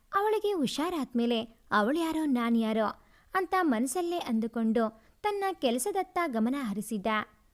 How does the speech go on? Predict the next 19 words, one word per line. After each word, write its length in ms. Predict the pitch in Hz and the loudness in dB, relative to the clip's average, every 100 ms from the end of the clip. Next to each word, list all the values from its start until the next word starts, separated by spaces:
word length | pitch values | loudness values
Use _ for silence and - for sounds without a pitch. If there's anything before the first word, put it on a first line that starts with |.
| _ _ _ _ 208 | _ _ _ _ 0
ಗಂಗಮ್ಮನಿಗೆ 760 | 226 208 294 330 330 320 339 | 2 4 2 0 -2 -2 -2
ಆ 220 | 339 349 | -2 0
ಹುಡುಗಿ 320 | 339 226 233 392 | 2 2 2 0
ಬಂದ 280 | 320 269 277 | 0 -2 -2
ಮೇಲೆ 380 | 247 226 233 233 | -2 0 -2 -4
ಕೆಲಸದ 520 | - 240 208 339 359 | -4 -2 0 -2 -4
ಹೊರೆ 260 | 311 320 311 | -2 -2 -2
ಜಾಸ್ತಿ 460 | 233 208 208 269 | 0 -2 -2 -4
ಆಗಿತ್ತು. 520 | 220 208 208 208 233 214 - _ _ - - 440 | -4 -2 -4 -4 0 0 -2 _ _ -20 -4 2
ಅವಳಿಗೆ 440 | 427 453 427 403 | 4 2 2 0
ಸ್ನಾನ 360 | - 262 226 359 | 2 2 2 0
ಮಾಡಿಸೋದ್ರಿಂದ 720 | 370 349 320 339 294 320 302 302 | -2 -4 -2 -2 -2 -2 -2 0
ಹಿಡಿದು 580 | 262 226 214 240 233 - | -2 0 2 2 -2 -2
ಎಲ್ಲ 240 | 208 214 330 | 0 2 0
ಕೆಲಸ 320 | - 330 - 330 - | -4 -4 -2 -4 -2
ಇವಳೇ 280 | 311 392 440 | -2 0 -2
ಮಾಡಬೇಕಿತ್ತು. 760 | 311 220 196 208 226 214 226 214 - - _ _ _ - - | -2 -2 -2 -2 -4 -2 2 2 0 -8 _ _ _ -10 -2
ಒಂದೊಂದು 320 | 427 453 440 | 0 0 -2
ಸಲ 200 | 440 | -2